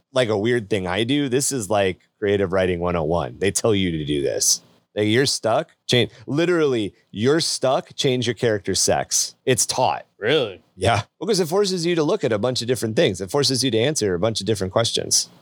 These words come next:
Speaker 2: Yeah, well, I mean, I guess I kinda did that with Warbucks Gorka, right? You were, we came up with boob
Speaker 1: Yeah.
Speaker 2: squigs.
Speaker 1: Boob squig, yeah, we,
Speaker 2: It was
Speaker 1: we
Speaker 2: just like a, you know,
Speaker 1: we
Speaker 2: rival,
Speaker 1: filled an
Speaker 2: rival
Speaker 1: entire
Speaker 2: laws.
Speaker 1: equal ninja, equal, yeah.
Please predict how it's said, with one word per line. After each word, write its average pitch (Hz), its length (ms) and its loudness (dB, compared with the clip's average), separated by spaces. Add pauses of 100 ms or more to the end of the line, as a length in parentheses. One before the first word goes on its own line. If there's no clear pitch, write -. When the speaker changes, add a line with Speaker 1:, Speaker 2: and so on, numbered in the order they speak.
(300)
Speaker 2:
Yeah, 156 260 0
well, 151 100 -2
I 147 60 -2
mean, 160 140 0
I 156 60 2
guess 160 180 2
I 135 60 -2
kinda 113 220 0
did 110 160 -2
that 113 160 2
with 107 140 0
Warbucks 110 420 0
Gorka, 113 320 0
right? 127 240 0 (300)
You 127 120 -2
were, 123 280 0
we 120 100 0
came 135 160 2
up 120 80 2
with 107 140 -2
boob 120 100 2
Speaker 1:
Yeah. 151 60 4
Speaker 2:
squigs. 135 840 -2
Speaker 1:
Boob 98 140 2
squig, 117 320 0
yeah, 78 100 2
we, 60 120 0
Speaker 2:
It - 20 2
was - 80 0
Speaker 1:
we - 60 2
Speaker 2:
just 127 120 0
like 120 180 0
a, 113 220 2
you 117 80 0
know, 117 300 0
Speaker 1:
we 117 60 -16
Speaker 2:
rival, 120 320 0
Speaker 1:
filled 135 220 0
an 127 60 0
Speaker 2:
rival 123 220 0
Speaker 1:
entire 123 340 0
Speaker 2:
laws. 135 100 -2
Speaker 1:
equal 123 220 -2
ninja, 120 480 0
equal, - 480 -2
yeah. 85 240 2